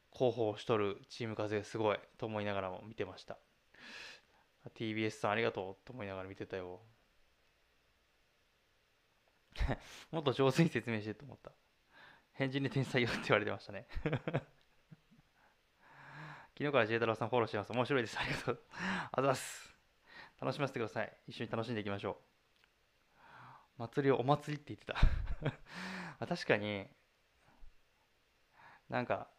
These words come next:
変人で天才よって言われてたのは、あの、あれ、外国人のあの、あれをね、ファン、現地ファンに言われてたやつね。あれはね、なんか、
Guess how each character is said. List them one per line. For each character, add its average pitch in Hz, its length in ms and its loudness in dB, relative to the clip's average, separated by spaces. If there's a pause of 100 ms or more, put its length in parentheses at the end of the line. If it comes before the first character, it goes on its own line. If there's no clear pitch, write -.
変 147 240 0
人 160 140 -2
で 151 80 -2
天 160 160 2
才 160 140 2
よ 170 100 2
っ - 20 -2
て 170 100 -10
言 120 60 6
わ 107 40 6
れ 104 80 0
て - 60 -18
た 107 100 -2
の 98 60 -2
は、 92 60 -6
あ - 20 -8
の、 123 160 -8 (240)
あ 123 80 0
れ、 110 100 0
外 120 180 4
国 131 160 2
人 120 140 2
の 92 80 -4
あ 92 60 -6
の、 92 280 -6 (200)
あ - 60 -10
れ 107 100 0
を 98 60 -4
ね、 101 280 -10
フ - 60 4
ァ 156 80 8
ン、 139 120 -8
現 151 200 -2
地 156 80 0
フ 160 80 4
ァ 165 60 10
ン 131 80 6
に 104 60 2
言 98 40 4
わ 98 80 2
れ 98 40 -2
て 104 80 0
た 98 80 -4
や 95 80 -4
つ - 80 -20
ね。 107 240 -8
あ 127 80 0
れ 156 80 4
は 156 100 2
ね、 131 220 0 (360)
な 151 80 -2
ん - 20 -2
か、 117 160 -2